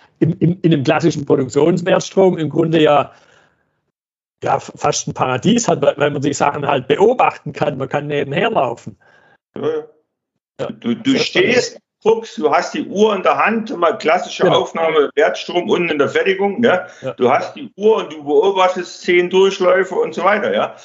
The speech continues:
Speaker 2: Und genau das geht halt in der Administration nicht, ja? So, und, und das ist eigentlich die Herausforderung. Und was man immer noch wissen muss, sag mal, in der Administration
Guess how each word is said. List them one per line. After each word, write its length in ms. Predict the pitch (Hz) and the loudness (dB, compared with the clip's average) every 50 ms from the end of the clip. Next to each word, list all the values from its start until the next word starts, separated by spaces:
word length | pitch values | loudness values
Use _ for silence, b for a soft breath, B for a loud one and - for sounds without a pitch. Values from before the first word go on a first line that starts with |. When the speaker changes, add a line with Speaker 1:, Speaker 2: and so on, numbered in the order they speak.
| B B B | B B B
Speaker 2:
Und 260 | B 123 127 113 - - | B -4 -4 -4 -4 -2
genau 540 | - 120 117 110 117 120 131 165 190 202 | 0 0 2 4 4 4 4 4 4 2
das 460 | 196 - - 147 156 175 - - - - | 2 2 2 2 2 2 0 -6 -10 -8
geht 240 | - 143 143 120 | -4 -4 -2 -2
halt 140 | 147 - - - | -2 -2 -2 -2
in 100 | 131 131 | 0 2
der 140 | 117 82 | 2 2
Administration 880 | 131 135 - 139 135 131 - 135 123 - - 135 131 131 135 113 104 - _ _ _ _ _ - | 2 0 -2 -4 -6 -4 -2 -2 -2 -2 0 0 0 0 0 -2 -6 -12 _ _ _ _ _ -2
nicht, 640 | 101 107 107 110 104 101 104 - - - - _ _ - | 2 2 4 4 4 2 2 0 -4 -10 -14 _ _ -2
ja? 320 | - - 127 156 - B B B B B B B B B B B | 0 0 0 0 -2 B B B B B B B B B B B
So, 280 | _ - 98 90 80 65 | _ 0 0 2 2 0
und, 180 | 85 95 - | -2 -6 -8
und 200 | - - 117 110 | -4 -2 0 2
das 200 | - 175 180 - | 2 2 0 0
ist 140 | 185 180 - | -4 -2 -2
eigentlich 340 | - 170 180 180 180 175 - | -2 -2 -2 -2 -4 -8 -8
die 160 | - - 175 | -6 -2 0
Herausforderung. 640 | 170 160 - 196 214 208 - - 113 110 107 104 | 2 2 2 2 0 0 -2 -2 -2 -2 0 0
Und 340 | - 131 165 196 214 208 208 | 2 2 4 4 4 4 4
was 200 | 156 156 151 - | 2 0 0 0
man 160 | 147 135 117 | -2 -4 -2
immer 220 | - 185 214 208 185 | 0 2 2 2 2
noch 300 | 156 147 139 135 123 147 | 2 0 -2 -2 -4 -6
wissen 240 | 185 - 214 151 156 | -6 -4 -4 -4 -4
muss, 200 | 165 160 156 B B B B B B | -4 -4 -6 B B B B B B
sag 120 | - 110 117 | 0 2 2
mal, 180 | 117 117 - - | 2 0 -2 0
in 200 | 151 190 208 196 | 0 2 2 2
der 200 | 180 - 95 143 | 2 2 2 0
Administration 1160 | 175 - - - 156 156 151 139 - - - 113 110 107 - - 170 196 196 190 120 113 B | 0 0 -2 -6 -4 -2 -2 -2 -4 -4 -2 -2 -2 -2 -4 -4 -2 0 2 0 0 -2 B